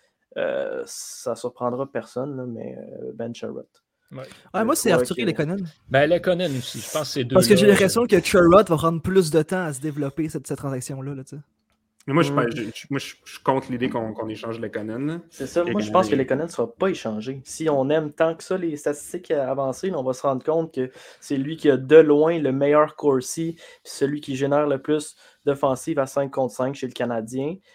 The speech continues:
Speaker 1: Puis c'est une bonne pièce autour de laquelle, euh, bâtir, là, dans un, dans un top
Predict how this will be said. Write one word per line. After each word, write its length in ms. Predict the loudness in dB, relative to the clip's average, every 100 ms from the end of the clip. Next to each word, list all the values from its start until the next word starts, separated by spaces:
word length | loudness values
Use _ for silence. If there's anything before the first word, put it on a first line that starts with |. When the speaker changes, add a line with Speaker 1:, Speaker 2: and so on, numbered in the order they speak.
| _ _ _ -12
Speaker 1:
Puis 180 | -6 -6
c'est 320 | -4 -6 -8 _ _ -10
une 160 | -6 -6
bonne 460 | 2 4 4 2 -8
pièce 420 | -6 2 2 2 -6
autour 320 | -6 -2 0
de 80 | 0
laquelle, 400 | -2 -4 -4 -2
euh, 300 | -2 -2 -4 -6 -8
bâtir, 500 | -2 0 0 -4 -4
là, 100 | -2
dans 220 | -4 -4
un, 160 | -6 -6
dans 300 | -8 -8 -8
un 80 |
top 200 | -6 -6